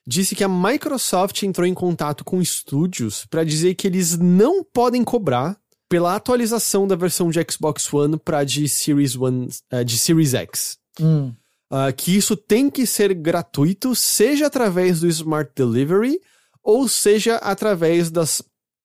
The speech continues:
Speaker 1: soluções próprias como o que a E A apresentou. Porém, isso não descarta que as empresas possam oferecer descontos na aquisição da versão da nova geração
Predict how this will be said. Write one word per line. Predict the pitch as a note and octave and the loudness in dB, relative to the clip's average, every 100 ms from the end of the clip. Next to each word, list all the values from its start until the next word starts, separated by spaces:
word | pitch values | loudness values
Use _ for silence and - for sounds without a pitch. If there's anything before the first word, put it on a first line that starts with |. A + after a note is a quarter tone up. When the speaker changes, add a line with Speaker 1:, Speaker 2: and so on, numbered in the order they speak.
| _ | _
Speaker 1:
soluções | - G3 F#3 F#3+ F3 | 0 0 2 0 0
próprias | - D3+ D3+ F3 D#3 | 0 0 0 0 -4
como | - D#3 | -2 0
o | D#3 | 0
que | - E3+ | 0 0
a | D#3 | 2
E | D3+ C3 B2+ | 4 2 2
A | |
apresentou. | A#2+ C3 B2 C3+ G#2 F2+ _ - | 0 -2 -2 -2 -6 -10 _ -2
Porém, | C#4 D#4+ F3+ B3+ G#3+ F#2+ _ _ _ - | 2 2 2 2 0 -4 _ _ _ -2
isso | F#3 - G#3 | -2 0 2
não | F#3 F3+ G3 D#4 G#4+ | 2 4 4 2 -2
descarta | C#4 C#4+ - - D#3 C#3 D3+ - G#3 B3+ B3+ _ _ _ _ _ _ _ - | -2 -2 -4 -4 -2 -2 -2 -2 -2 -2 -8 _ _ _ _ _ _ _ -4
que | G3 | 2
as | F#3 E3+ | 2 2
empresas | F#3 F#3+ F3+ F3+ | 0 0 0 0
possam | - F3+ F3 - | -2 -2 -2 0
oferecer | F3+ E3+ F#3 E3+ - | 0 2 0 0 -2
descontos | D#3+ E3+ F#3 - - E3 G#3+ B3+ C4 A3+ | -2 -2 -2 -4 -2 0 0 -2 -2 -2
na | G3+ F#3 F3 | 0 0 -2
aquisição | - G3 F3 F#3 - - G#3 D4+ | -2 -2 -2 -2 -2 0 0 0
da | C#4+ | -2
versão | A3 G#3+ - F3+ | 0 -2 0 0
da | E3+ | 0
nova | D#3 D3+ D3 | 0 0 0
geração | D#3 C#3 - - D3 G#3+ | 0 -2 -2 0 2 2